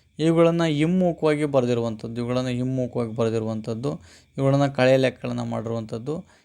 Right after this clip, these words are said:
ಇದು ಮೌಖಿಕವಾಗಿ ಇರುವಂತಹ ಲೆಕ್ಕಗಳನ್ನು, ಆ, ಶಿಕ್ಷಕರ ಎದುರಿಗೆ ಹೇಳುವಂಥದ್ದು. ಮೂರನೇ ಕ್ಲಾಸ್ ವಿಷಯ ಗಣಿತಕ್ಕೆ ಬಂದರೆ ಇದನ್ನು ಕೊಟ್ಟ ಸಂಖ್ಯೆಯನ್ನು ಹಿಮ್ಮುಖ ಸಂಖ್ಯೆಯಲ್ಲಿ ಬರೆಯುವಂಥದ್ದು.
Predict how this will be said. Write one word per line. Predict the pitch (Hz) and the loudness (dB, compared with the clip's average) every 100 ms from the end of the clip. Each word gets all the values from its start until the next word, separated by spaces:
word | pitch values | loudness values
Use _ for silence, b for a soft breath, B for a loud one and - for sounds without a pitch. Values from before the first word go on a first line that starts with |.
| b - | b -4
ಇದು | 170 165 143 147 | 0 4 4 0
ಮೌಖಿಕವಾಗಿ | 143 135 143 143 139 135 127 127 | -4 0 0 0 -6 -2 -2 -2
ಇರುವಂತಹ | 127 120 120 120 123 190 190 | -2 -2 -4 -8 -8 -8 -6
ಲೆಕ್ಕಗಳನ್ನು, | 135 123 - 123 120 127 190 214 b b b - | -4 -4 -4 -6 -4 -4 -6 -8 b b b -6
ಆ, | 135 131 131 | 0 2 0
ಶಿಕ್ಷಕರ | - 165 - 151 135 | -2 -2 0 0 0
ಎದುರಿಗೆ | 131 156 | 0 2
ಹೇಳುವಂಥದ್ದು. | 139 120 113 113 117 123 | 2 2 -2 -8 -10 -6
ಮೂರನೇ | 135 156 156 | -2 0 0
ಕ್ಲಾಸ್ | 160 151 | -2 -4
ವಿಷಯ | 139 131 | -4 -4
ಗಣಿತಕ್ಕೆ | 131 131 135 127 - | -2 -2 -2 -6 -6
ಬಂದರೆ | 120 139 175 135 123 - B B B - | -4 -4 -2 -2 -4 -14 B B B -2
ಇದನ್ನು | 165 170 160 156 156 _ _ _ 156 143 | 2 4 4 2 -2 _ _ _ -10 2
ಕೊಟ್ಟ | 170 170 | 4 4
ಸಂಖ್ಯೆಯನ್ನು | 180 175 156 160 156 | 2 2 -2 -2 -2
ಹಿಮ್ಮುಖ | 156 135 160 185 185 175 | 0 0 2 2 2 0
ಸಂಖ್ಯೆಯಲ್ಲಿ | 156 151 139 143 143 139 | -2 -2 -2 -2 0 0
ಬರೆಯುವಂಥದ್ದು. | 127 117 113 110 113 110 - | 0 0 -2 -6 -8 -10 -14